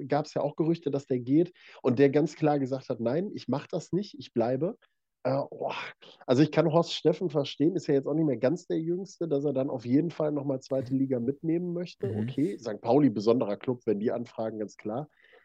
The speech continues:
Speaker 1: Aber du hast da natürlich schon eine Basis in Elversberg,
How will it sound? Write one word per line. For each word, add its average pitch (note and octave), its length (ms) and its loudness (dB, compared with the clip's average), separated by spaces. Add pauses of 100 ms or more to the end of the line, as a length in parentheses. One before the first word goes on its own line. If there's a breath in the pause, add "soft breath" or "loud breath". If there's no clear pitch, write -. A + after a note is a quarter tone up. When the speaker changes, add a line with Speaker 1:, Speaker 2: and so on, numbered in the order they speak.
(160 soft breath)
Speaker 1:
Aber A2 260 -2
du G2 220 -4
hast - 320 -14
da B2 100 0
natürlich A2+ 640 -2
schon A2+ 300 -2
eine A2 560 -4
Basis A#2 800 -6
in A#2 120 -4
Elversberg, A2 720 -4